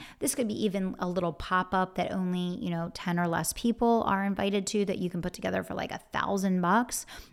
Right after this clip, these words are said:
where, you know, people have this, like, small group experience. But again, you always are going to have customers in your bigger products and in your bigger group that want more exclusive V I P treatment.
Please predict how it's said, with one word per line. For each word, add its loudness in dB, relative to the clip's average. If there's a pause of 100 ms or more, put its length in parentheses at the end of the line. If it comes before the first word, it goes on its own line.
where, -2
you -4
know, -2
people -6
have -6
this, -6
like, -6
small 0
group -2
experience. 0 (340)
But 4
again, 2
you 2
always 0
are -2
going -2
to -2
have -2
customers -4
in -2
your 0
bigger -2
products -2
and -4
in -2
your -2
bigger -6
group 2 (320)
that 0
want 4
more 0
exclusive -4
V -2
I 0
P -8
treatment. -2